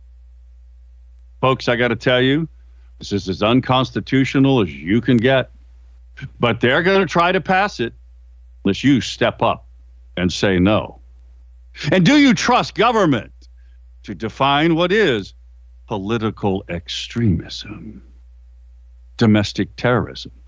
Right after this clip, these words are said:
Now, we know the U S Department of Justice says if you're a parent and you go to a school board meeting and you say you don't like critical race theory, you don't like racist teaching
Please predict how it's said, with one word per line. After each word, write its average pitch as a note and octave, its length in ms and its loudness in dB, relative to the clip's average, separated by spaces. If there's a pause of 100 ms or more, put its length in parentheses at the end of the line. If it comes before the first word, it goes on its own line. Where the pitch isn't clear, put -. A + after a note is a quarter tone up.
(400)
Now, D#3+ 160 2
we F3+ 160 4
know E3 600 0
the G2 100 -16
U B2+ 140 -6
S A#2+ 100 -6
Department A#2+ 420 -6
of A#2 80 -8
Justice D3 440 -2
says D3+ 260 -2
if D3 160 -2
you're A#3 220 4
a F#3 80 0
parent D#3+ 500 -2
and C3+ 140 -2
you G3 100 -2
go F3 180 0
to C#3+ 140 0
a C3 40 -2
school G3+ 420 0
board A2 360 0
meeting G#2 360 2
and A#2 120 2
you C3+ 220 4 (440)
say F3+ 260 0
you A3+ 260 4
don't G3 320 0
like C#3+ 580 -2 (1120)
critical E3+ 400 0
race D3 380 0
theory, B2+ 380 0 (180)
you G3+ 160 4
don't G3 160 2
like E3+ 220 0
racist D#3+ 760 -4
teaching E3 580 -6